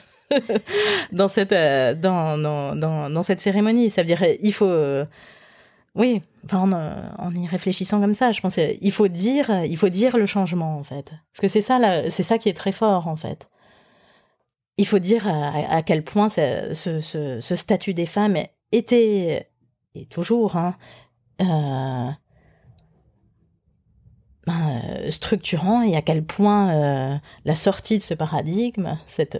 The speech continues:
longue, euh, la libération de ce paradigme, euh, est, euh, est un changement, euh,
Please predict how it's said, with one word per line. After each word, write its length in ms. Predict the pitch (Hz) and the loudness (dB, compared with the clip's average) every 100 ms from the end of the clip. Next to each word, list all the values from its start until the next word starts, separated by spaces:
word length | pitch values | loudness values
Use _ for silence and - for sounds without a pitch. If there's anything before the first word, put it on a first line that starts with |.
| - | -6
longue, 360 | 170 196 208 165 | 2 4 4 0
euh, 180 | 139 156 - _ | -4 -8 -12 _
la 100 | - | 0
libération 640 | 170 208 220 220 196 - 226 | 2 4 2 2 -2 -2 -2
de 60 | |
ce 120 | - | 0
paradigme, 760 | 180 160 156 156 214 262 214 170 - - - - - - - _ 175 | -2 -2 -2 0 -2 0 -2 -4 -8 -18 -18 -20 -20 -20 -20 _ 2
euh, 880 | 190 170 160 156 147 143 135 131 - 156 - _ _ _ _ _ | 4 4 4 4 2 0 -2 -4 -4 -8 -10 _ _ _ _ _
est, 320 | 214 220 208 | 4 4 4
euh, 300 | 156 143 139 156 165 - _ 190 | 2 0 -2 -6 -10 -14 _ 0
est 100 | 185 | 2
un 120 | 156 | 0
changement, 580 | - 196 - 165 180 151 | -2 -4 -2 -2 -2 -2
euh, 380 | 131 127 147 | -4 -6 -8